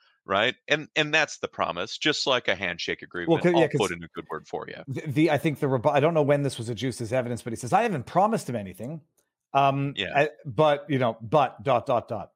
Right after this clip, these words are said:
Speaker 2: I mean, it's, it's, it's, it's the insidious nature of corruption. You don't need the email saying, "Here's what I'm gonna give you."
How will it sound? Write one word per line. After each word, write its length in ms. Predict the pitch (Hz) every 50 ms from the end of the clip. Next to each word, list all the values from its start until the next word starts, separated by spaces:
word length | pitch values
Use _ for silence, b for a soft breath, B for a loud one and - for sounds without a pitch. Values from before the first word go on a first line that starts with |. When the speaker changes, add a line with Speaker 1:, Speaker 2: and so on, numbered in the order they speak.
| _ _
Speaker 2:
I 60 | - 135
mean, 140 | 139 143
it's, 100 | 147 143
it's, 220 | 196 185 190 - - -
it's, 220 | 202 - - - -
it's 180 | 208 180 185 -
the 260 | - 185 180 185 185
insidious 480 | 180 156 127 - 190 170 160 143 - -
nature 220 | 160 139 - 147
of 120 | 131 -
corruption. 340 | - 175 180 - 127 117 101
You 100 | 104 123
don't 180 | 147 170 165 165
need 180 | 175 180 156
the 200 | 151 156 165 165
email 160 | 175 165 151 123
saying, 280 | - 143 139 131 117
"Here's 220 | 95 131 151 135 131
what 60 | 139
I'm 80 | 135
gonna 120 | 131 123 113
give 180 | 113 147 135
you." 180 | 123 120 110 101